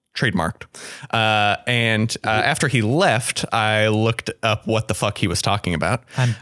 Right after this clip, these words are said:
Speaker 2: so excited and nervous.
Speaker 1: Uh, it's, uh, this series done by this artist. Uh, he's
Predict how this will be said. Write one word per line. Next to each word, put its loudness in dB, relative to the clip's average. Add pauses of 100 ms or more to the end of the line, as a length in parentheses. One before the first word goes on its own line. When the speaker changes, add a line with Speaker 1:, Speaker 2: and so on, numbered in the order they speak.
Speaker 2:
so 0
excited 0
and 2
nervous. 2
Speaker 1:
Uh, 2 (520)
it's, 0 (100)
uh, 2
this 2 (100)
series 2
done 2
by 2
this 0
artist. 0
Uh, 2
he's 2